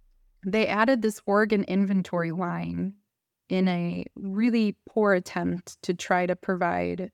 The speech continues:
decent medical care. So they added this because if a patient who has a uterus and a vagina comes in and they potentially need a pregnancy test, but their sex marker in their chart says male,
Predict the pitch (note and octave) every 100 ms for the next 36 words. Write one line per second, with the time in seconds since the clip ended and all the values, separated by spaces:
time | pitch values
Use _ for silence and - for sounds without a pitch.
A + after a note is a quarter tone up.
0 | _ _ _ _ _ E3+ G#3 G#3 G3+ F3+
1 | - F#3 E3+ E3+ - - - - F2 G3
2 | - _ - - G3 F3+ F3 - F#3+ -
3 | G#3 G#3+ F#3+ F3 F3 - F3+ - F3 F3
4 | - _ _ _ _ _ G#3+ G3+ G3 -
5 | B3 - A3 - G3 G3 F#3 F3+ - -
6 | A3+ B3 A#3 F#3+ F#3 F3+ F#3 - F#3+ E3+
7 | E3+ F3 E3+ E3+ E3+ - F3+ F3+ F3 F3
8 | - - - _ _ _ _ _ F#3 F#3
9 | F#3 F3+ F3 F3 - _ _ _ - F#3+
10 | - C4 C4+ - G3 F#3 F3+ F3 E3+ -
11 | B3+ C4 G#3+ - - - - - F3+ -
12 | - - F3+ F3+ F3 F3 - - - G3+
13 | F3 - F3 F3 E3+ - - - - E3+
14 | E3+ F#3+ F#3 F3 E3+